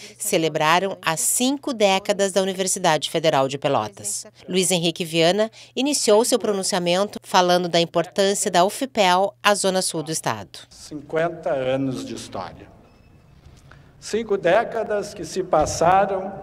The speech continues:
Speaker 2: com enormes desafios e grandes conquistas.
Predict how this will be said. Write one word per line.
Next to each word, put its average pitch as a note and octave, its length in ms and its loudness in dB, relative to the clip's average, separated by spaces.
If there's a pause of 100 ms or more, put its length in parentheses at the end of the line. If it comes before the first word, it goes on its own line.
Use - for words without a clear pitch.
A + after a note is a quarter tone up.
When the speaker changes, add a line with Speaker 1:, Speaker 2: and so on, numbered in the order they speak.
(760)
Speaker 2:
com D#3+ 180 0
enormes D3+ 720 0
desafios C#3+ 1040 -6 (480)
e C3+ 100 -14
grandes D#3+ 500 -2
conquistas. - 1040 -14